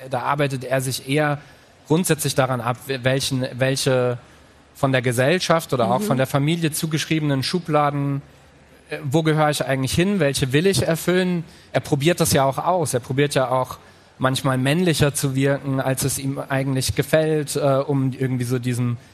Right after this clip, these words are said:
Speaker 1: Männlichkeitsbild gere-, gerecht werden zu können. Also er probiert da Verschiedenes aus und das ist einfach ein, ein Aspekt davon, den er ganz selbstverständlich miterzählt.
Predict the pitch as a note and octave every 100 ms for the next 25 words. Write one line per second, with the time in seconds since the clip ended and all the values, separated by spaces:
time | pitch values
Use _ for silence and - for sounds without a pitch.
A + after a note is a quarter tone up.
0 | - C3 E3 F#3 A2+ - C#3 C3+ - D3
1 | C#3+ C3+ - - B2+ - D3 B2+ C3+ D3
2 | - C3+ C3 C3+ - - C#3+ C3+ C3+ -
3 | - - C3+ C#3+ C#3+ D3+ C3 E3+ E3+ D3
4 | D3 - D#3+ D#3+ C#3+ - B2 D#3 D#3+ D3
5 | C#3+ C#3 C3 C#3+ C#3+ C3+ D3 C#3 C3 -
6 | - - - C3+ D3 C#3 - D3 - D3+
7 | - C#3+ C#3 C3+ B2+ C3 C#3 B2+ - -
8 | C3 C3 C3 - C3 C#3+ A#2 - G#2 G#2
9 | G#2